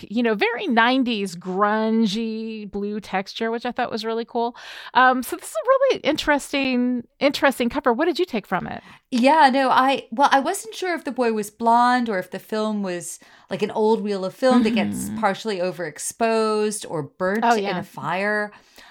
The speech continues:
Speaker 2: Um, and I just, I felt there was a little bit of a sense that there's this child frozen in a moment that's been extended, the way when you look at the
Speaker 1: Mm.
Speaker 2: cells of a reel of film.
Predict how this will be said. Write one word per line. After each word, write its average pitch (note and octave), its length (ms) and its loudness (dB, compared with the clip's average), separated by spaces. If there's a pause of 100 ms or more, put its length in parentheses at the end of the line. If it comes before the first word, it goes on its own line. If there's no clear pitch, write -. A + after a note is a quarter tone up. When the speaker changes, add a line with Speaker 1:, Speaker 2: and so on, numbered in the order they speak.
(240)
Speaker 2:
Um, F#3 480 2 (420)
and B3+ 160 2
I C#4+ 80 0
just, - 280 -10 (200)
I A#3+ 80 2
felt C#4 240 -2
there C4 120 0
was B3 140 -4
a B3 40 -8
little A#3+ 220 -4
bit A3 160 -4
of G3 80 -8
a G#3+ 40 -10
sense G3+ 360 -8
that G3+ 160 -12
there's F3+ 200 -8
this F#3 200 -12
child A3+ 560 -4
frozen B3 800 -2
in A3 220 -4
a G#3+ 60 0
moment G3+ 500 -2
that's - 220 -10
been G#3 180 -6
extended, F#3+ 800 -8
the F#3 80 -8
way F3 140 -4
when F3 140 -8
you F3+ 120 -6
look G#3 320 0
at A3 300 4
the A#3+ 80 0
Speaker 1:
Mm. A#3+ 160 0
Speaker 2:
cells F#3 540 -2
of F3+ 280 -2
a F3 80 -6
reel F3 280 -6
of E3+ 100 -6
film. F#3 520 -2